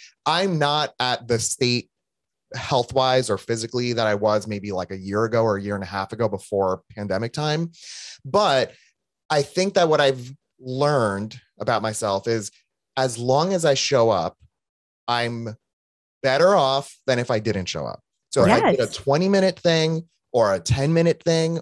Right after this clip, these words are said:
Speaker 1: or whatever, like yesterday, I was really sort of down and I did a ten minute, uh, yoga, and I was, like,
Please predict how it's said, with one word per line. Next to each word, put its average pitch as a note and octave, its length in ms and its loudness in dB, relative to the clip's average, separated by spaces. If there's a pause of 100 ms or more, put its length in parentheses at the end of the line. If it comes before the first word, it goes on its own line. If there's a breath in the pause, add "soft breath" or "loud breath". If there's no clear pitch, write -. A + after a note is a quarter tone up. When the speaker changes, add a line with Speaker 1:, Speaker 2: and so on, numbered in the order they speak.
Speaker 1:
or C3+ 180 6
whatever, C#3 720 2
like A2 260 0
yesterday, C3+ 440 2
I A2+ 80 2
was A2 280 -2
really B2 380 2
sort A2+ 180 -2
of F#2+ 120 -6
down G#2 260 -2
and G2 80 -6
I G2 80 -4
did G#2 180 -4
a G2+ 200 -2 (420 loud breath)
ten B2 220 0
minute, A2+ 380 0
uh, G2+ 240 -2
yoga, G#2 640 -2
and A2 180 -2
I G#2 80 0
was, G#2 180 -4
like, G2 340 -4